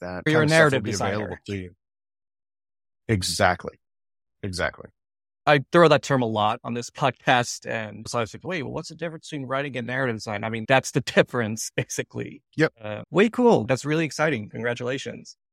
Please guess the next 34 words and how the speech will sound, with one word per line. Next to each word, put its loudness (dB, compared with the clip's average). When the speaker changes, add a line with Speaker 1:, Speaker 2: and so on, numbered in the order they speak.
Speaker 1:
Thank 4
you 4
very 2
much. -2
I'm 4
excited 0
to -6
see -2
it -2
actually -2
happen -2
and -2
play 0
it. -4
I'm -10
looking -8
forward -10
to -14
it. -16
Speaker 2:
What 10
would 8
you 6
say 6
is 4
your 2
favorite -2
magical -2
video -2
game -16
of -10
all -8
time? -20
Speaker 1:
So 2
I'm, 6